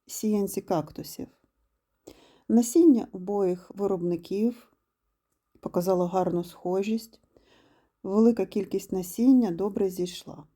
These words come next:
але нерівномірно. Не зійшло поки що насіння,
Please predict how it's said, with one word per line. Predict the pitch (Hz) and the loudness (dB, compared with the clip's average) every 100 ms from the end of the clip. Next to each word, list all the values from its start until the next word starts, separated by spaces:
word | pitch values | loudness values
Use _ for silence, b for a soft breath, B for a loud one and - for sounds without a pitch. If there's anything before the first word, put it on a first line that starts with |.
| _ - | _ -2
але | 196 208 | 0 2
нерівномірно. | 196 185 202 185 180 170 165 147 143 - 185 _ _ b b b b b b b - | 0 0 0 0 0 2 0 -2 -4 -8 -10 _ _ b b b b b b b 2
Не | 220 | 4
зійшло | 196 220 - 294 | 4 0 2 2
поки | 285 233 240 220 | 2 0 0 -2
що | 220 - 196 | -6 -4 -2
насіння, | 185 180 - 208 196 180 175 165 | -4 -4 -4 -2 0 0 0 -2